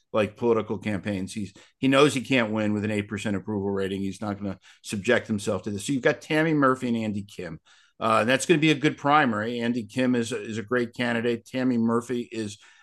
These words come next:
I think she could be a really good candidate too. Uh, you know, she's got some good policy chops. She is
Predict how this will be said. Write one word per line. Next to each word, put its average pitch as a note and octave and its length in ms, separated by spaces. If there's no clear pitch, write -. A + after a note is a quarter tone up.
I C#3+ 100
think F#3+ 160
she - 60
could B2+ 120
be A#2 80
a F2+ 140
really B2 300
good G#2+ 220
candidate F#2+ 440
too. - 220
Uh, F#2+ 400
you A2+ 80
know, G2+ 60
she's G2+ 100
got A2 180
some G2+ 140
good G#2+ 180
policy A2+ 400
chops. G2+ 360
She G2 120
is F#2 180